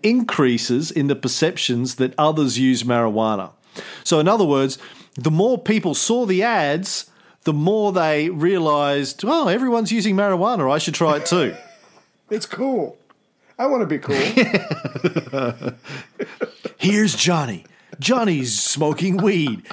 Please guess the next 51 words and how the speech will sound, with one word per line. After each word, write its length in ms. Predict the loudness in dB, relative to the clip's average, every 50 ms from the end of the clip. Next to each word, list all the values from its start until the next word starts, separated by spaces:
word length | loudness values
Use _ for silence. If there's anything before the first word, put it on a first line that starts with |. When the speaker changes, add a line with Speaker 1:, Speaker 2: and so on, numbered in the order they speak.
| -18 -18 -16 -8 -2
Speaker 1:
Isn't 380 | 0 2 2 2 2 0 0 -2
Johnny 500 | -2 0 0 2 2 2 2 2 2 0
an 120 | 0 0
idiot? 460 | 2 2 2 4 2 2 0 -2 -6 -14 -16 -16 -10 _
You're 140 | -2 0 0
like, 200 | 2 0 0 0
"No, 320 | 0 0 0 0 0 0
Johnny, 520 | -2 0 0 0 0 2 0 0 0 -2 -4
Johnny 300 | -4 -2 0 0 0 0
looks 200 | 0 0 0 -2
cool, 340 | -4 0 0 2 2 2 0
man. 300 | 0 -2 -2 0 0 2
Speaker 2:
Yeah, 40 | 2
Speaker 1:
Fuck, 120 | 2 2 2
Speaker 2:
he 60 | 2
Speaker 1:
if 80 | 2
it's 0 |
Speaker 2:
looks 120 | 0 2 2
Speaker 1:
good 140 | 0 2 2
enough 160 | 2 2 4
Speaker 2:
relaxed. 220 | 2 2 2 2
Speaker 1:
for 80 | 2 2
Johnny, 340 | 2 2 0 -2 -4 -8 -10 -12 -8
Speaker 2:
Yeah. 220 | -6 -4 -4 -6 -8 -12 -4
Speaker 1:
<laughs> 80 | -2 -2 0 0 -2
it's 120 | -4 -6
good 140 | -4 -2 0
enough 340 | 0 2 2 2 0 2 0
for 120 | 0 2
me." 360 | 2 2 2 2 0 -2 -4 -10 -14 -14 -14 -14 -6 -2
<laughs> 40 | -2 -2 -2 -2 -6 -10 -10 -4 -2
Speaker 2:
Well, 100 | -2 0
people 260 | 2 0 0 0 -2
probably 260 | -2 0 0 0 0 0
got 120 | 2 2
Speaker 1:
So 80 | 2 4
Speaker 2:
so 100 | 4 4
Speaker 1:
that's, 160 | 4 2 0
Speaker 2:
stressed 440 | -2 0 2 4 4 4 4 4 4
Speaker 1:
uh, 40 |
Speaker 2:
out 200 | 4 2 2 0
from 140 | -2 -2 0
the 140 | 0 0 0
ad, 380 | 0 0 0 -2 -2 -4 -6 -4
so 140 | -4 -2
they 120 | -2 0 0
needed 300 | 0 -2 -2 -4 -4 -4
some 140 | -6 -6 -4
pot 300 | -2 -2 -2 -2 -2 -4
to 80 | -6
relax. 680 | -4 -4 -4 -4 -6 -8 -10 -12 -14 -14 -12 -12 -12 -14